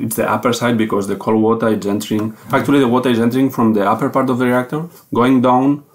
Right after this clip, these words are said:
using a deflector that surrounds the reactor. In the bottom of the reactor, the water,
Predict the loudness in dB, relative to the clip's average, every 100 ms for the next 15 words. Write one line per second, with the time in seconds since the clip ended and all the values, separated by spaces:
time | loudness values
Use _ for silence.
0 | _ -4 0 2 2 0 -2 -4 0 0
1 | 0 -4 _ -6 -6 -4 -4 0 2 2
2 | 0 0 -2 -2 -4 -4 -10 -20 _ -20
3 | -20 _ _ 0 2 0 0 0 2 2
4 | 2 0 -4 -16 _ _ _ _ _ -8
5 | -2 2 2 0 -2 0 2 2 2 0
6 | -2